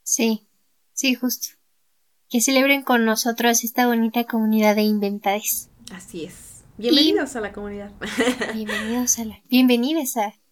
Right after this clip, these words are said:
Speaker 1: a los inventades. Este, recuerden
Speaker 2: A
Speaker 1: que
Speaker 2: los
Speaker 1: un-,
Speaker 2: inventades.
Speaker 1: sí, que pueden escucharnos por Spotify, Google Podcast, Apple Podcast, em,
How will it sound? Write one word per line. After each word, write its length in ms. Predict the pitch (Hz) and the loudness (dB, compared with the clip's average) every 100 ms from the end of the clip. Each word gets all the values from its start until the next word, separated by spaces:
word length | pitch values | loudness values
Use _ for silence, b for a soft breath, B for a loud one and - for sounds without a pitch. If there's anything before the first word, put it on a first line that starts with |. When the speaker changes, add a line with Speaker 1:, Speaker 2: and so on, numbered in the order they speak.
| _ | _
Speaker 1:
a 180 | 220 208 | 0 2
los 240 | 214 220 | 2 0
inventades. 960 | 240 220 214 226 - 285 285 415 440 - B B B - | -2 -2 -4 -6 -4 -4 -2 -4 -4 -14 B B B -2
Este, 640 | 240 247 - 247 233 - _ _ | 0 0 -2 0 0 -2 _ _
recuerden 560 | 233 262 254 269 277 | -2 0 2 2 2
Speaker 2:
A 60 | 302 | 2
Speaker 1:
que 80 | 269 | 0
Speaker 2:
los 40 | |
Speaker 1:
un-, 40 | 233 226 | 0 -4
Speaker 2:
inventades. 320 | 226 170 185 - - - | -6 -8 -12 -16 -20 -4
Speaker 1:
sí, 300 | 220 208 233 _ _ _ - 403 B _ | 0 0 -2 _ _ _ -8 -8 B _
que 200 | - 262 | -2 -2
pueden 360 | 247 262 262 269 | 0 2 2 4
escucharnos 880 | 262 - 220 - 233 233 240 240 240 | 0 2 0 2 0 0 0 0 -2
por 720 | _ 226 240 247 254 254 247 - | _ -4 0 2 2 2 0 -6
Spotify, 880 | - - 220 240 226 233 240 247 _ - | -12 -6 -4 -4 -2 0 0 -4 _ -12
Google 300 | 220 214 214 | -8 -8 -8
Podcast, 640 | - 208 - 208 214 - _ _ _ _ _ - | -4 -4 -2 -4 -4 -10 _ _ _ _ _ -4
Apple 260 | 220 220 214 | -4 -4 -4
Podcast, 640 | 233 233 - 247 247 - _ _ _ _ _ _ _ - | -2 -2 0 0 0 -4 _ _ _ _ _ _ _ -2
em, 420 | 233 208 208 214 | 0 0 -2 -8